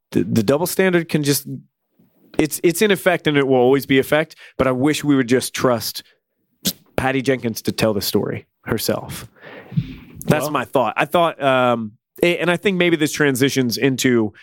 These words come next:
Speaker 1: some of the things that we were not so hot on in the movie, like any of the, uh,
Speaker 2: Mm-hmm.
Speaker 1: low lights, things that you
Speaker 2: Mm-hmm.
Speaker 1: were not a big fan of.
Speaker 2: Well, um, <clears throat> I will say the last part of the movie got a little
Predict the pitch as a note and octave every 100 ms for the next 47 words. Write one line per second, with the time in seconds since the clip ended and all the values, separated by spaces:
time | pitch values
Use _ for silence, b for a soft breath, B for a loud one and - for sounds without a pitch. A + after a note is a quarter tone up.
0 | B B - C3 B2 A2+ C3 A#2 A2+ A2
1 | G#2+ A#2+ C3+ C#3 C3 A#2+ G2+ G2 F#2+ F#2
2 | F2+ F2 F2+ G2+ - - B2 B B B
3 | G#2 - B2 B2+ A#2+ G#2 G#2+ G2 G2+ C#3+
4 | A#2 F#2+ G#2+ C#3+ C#3+ B2 G2+ - - A#2
5 | A#2 A#2+ A2+ A2+ A2 G#2 A2 A#2+ C3 B2+
6 | B2 A2+ - A#2+ A2 G2 - - - _
7 | B B B - F3+ F3 - - D#3 D#3
8 | D#3 D3+ D#3 - _ _ - - A3+ E3+
9 | - - _ - - - - - - _
10 | - F3+ A#3 A#3 G3+ F3+ D3 C3+ C#3 D3
11 | - C#3+ C3+ C3 C3+ C3 C3 B2+ C3 C#3+
12 | - C3+ C3 C3 B2+ B2 A2+ A2 A2